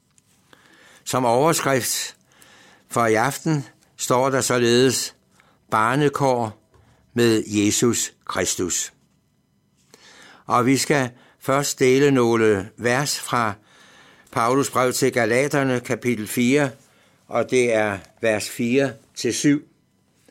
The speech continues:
Og der står således: "Men da tidens fylde kom,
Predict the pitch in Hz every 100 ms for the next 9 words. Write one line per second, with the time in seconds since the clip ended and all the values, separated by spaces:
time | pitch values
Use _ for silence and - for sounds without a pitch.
0 | _ - 120 135 - 139 135 135 113 107
1 | 120 139 - - _ _ _ _ _ -
2 | _ _ - 135 147 143 143 131 - 170
3 | 175 185 175 - 151 143 151 139 123 110